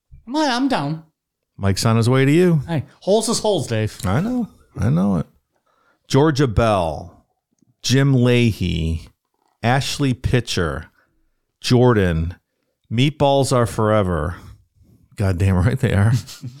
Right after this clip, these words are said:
Speaker 2: <laughs> Laura Catherine Koss, Jay Chavez, Tiffany,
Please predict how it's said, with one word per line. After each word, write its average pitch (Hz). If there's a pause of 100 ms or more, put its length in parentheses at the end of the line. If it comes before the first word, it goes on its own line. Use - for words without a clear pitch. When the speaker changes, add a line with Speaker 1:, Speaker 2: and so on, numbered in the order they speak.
(420)
Speaker 2:
<laughs> -
Laura 131
Catherine 110
Koss, - (800)
Jay 117
Chavez, 92 (380)
Tiffany, 85